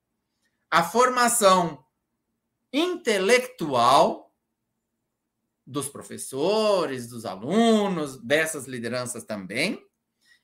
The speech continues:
e a defesa de seus territórios. Nisso se envolve, então, a comunicação, a inovação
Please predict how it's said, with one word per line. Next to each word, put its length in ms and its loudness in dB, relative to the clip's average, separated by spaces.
e 360 -2
a 100 0
defesa 720 0
de 160 -2
seus 380 -4
territórios. 960 -8
Nisso 360 -2
se 140 -4
envolve, 500 2
então, 500 -2
a 160 0
comunicação, 1200 0
a 160 0
inovação 1000 0